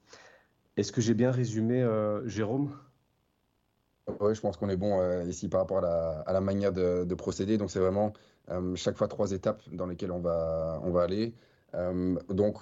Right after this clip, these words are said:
Speaker 2: on s'interrompt l'un l'autre, hein. Donc, il y a, il y a effectivement plutôt Julien qui va parler, et puis, euh, puis moi, et puis, euh, et puis tous les deux. Euh, mais c'est pas impossible qu'on, euh, qu'on étende un petit peu le sujet, qu'on étende le propos. Euh, si jamais vous avez des questions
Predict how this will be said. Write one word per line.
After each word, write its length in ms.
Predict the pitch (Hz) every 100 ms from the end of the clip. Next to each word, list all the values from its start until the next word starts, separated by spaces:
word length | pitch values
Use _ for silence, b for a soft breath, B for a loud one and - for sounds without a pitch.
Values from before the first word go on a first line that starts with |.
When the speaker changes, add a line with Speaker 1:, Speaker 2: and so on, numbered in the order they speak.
| -
Speaker 2:
on 80 | 95
s'interrompt 460 | 90 98 104 98 98
l'un 100 | 95
l'autre, 320 | 92 98 90
hein. 80 | 85
Donc, 200 | 85 87
il 80 |
y 60 | 82
a, 220 | 80 78
il 60 | 82
y 20 |
a 20 |
effectivement 380 | 82 90 - 90
plutôt 240 | 90 85
Julien 220 | 87 90 85
qui 80 |
va 100 | 85
parler, 400 | 82 82 85 90
et 40 | 85
puis, 200 | 80 85
euh, 220 | 80 78
puis 180 | 78 -
moi, 160 | 87 85
et 40 |
puis, 180 | 85 82
euh, 320 | 78 73 73
et 80 | 85
puis 100 | 92
tous 120 | 80
les 100 | 85
deux. 240 | 85 107 107 B B B -
Euh, 400 | 85 87 87 87
mais 80 | 92
c'est 160 | -
pas 160 | 104 104
impossible 560 | 104 104 98 113 110 113 92
qu'on, 280 | 92 92
euh, 480 | 85 80 80 80 80 76 71 78
qu'on 160 | 92
étende 320 | 92 92 101 90
un 40 |
petit 140 | 87
peu 120 | 85 92
le 40 |
sujet, 340 | 87 95 95
qu'on 140 | 98 87
étende 200 | 85 87
le 60 |
propos. 420 | 80 90 85 113 117 B B B B 76
Euh, 380 | 87 87 90 78
si 240 | - 104
jamais 200 | 98 110
vous 120 | 113
avez 120 | 101 95
des 100 | 92
questions 420 | 107 - 110